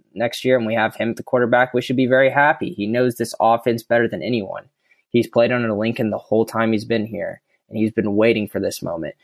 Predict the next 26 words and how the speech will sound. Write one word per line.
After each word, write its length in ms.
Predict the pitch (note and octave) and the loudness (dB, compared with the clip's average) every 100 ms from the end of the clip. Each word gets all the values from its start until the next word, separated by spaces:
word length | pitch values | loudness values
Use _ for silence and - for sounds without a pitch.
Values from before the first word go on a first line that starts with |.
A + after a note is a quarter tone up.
| - - | -20 -4
And 80 | A2 | 2
also, 300 | D#3+ - C3+ | 2 4 2
Mordecai's 640 | G#2+ A#2+ D3 - A2+ A#2 | 4 2 2 2 2 2
a 80 | A2 | 0
really 400 | - G2 A2+ A2+ | -4 0 4 4
good 220 | G#2 G#2 | 2 -2
quarterback, 560 | - G#2+ F#2+ F2+ F#2 - | -2 -2 0 0 0 0
really 240 | G#2+ A2+ | 2 4
undervalued 640 | G2 G#2+ G#2 G#2+ G2+ G2 - | 2 0 0 2 2 2 -2
kind 200 | G#2+ G2+ | -4 -4
of 80 | G2 | 0
guy, 240 | G2 G2+ | 2 2
and 120 | G2+ | 0
he 100 | A2 | -2
could 140 | - G#2 | -2 2
really 200 | F2+ F#2 | 0 0
step 320 | - F#2+ - | 0 0 0
in 120 | F#2+ | -2
and 160 | F#2 - | -4 -4
create 320 | F#2+ F#2 - | 0 0 -2
some 260 | F2+ F#2 - _ | -6 -6 -12 _
havoc 420 | - G#2 G2 F2+ F2+ | -2 0 2 0 -2
in 80 | |
this 160 | D2+ - | -4 -4
quarterback 480 | - F2+ F2 D#2+ - | -2 0 0 -2 -2
battle. 380 | C#2+ E2 - | -2 0 -2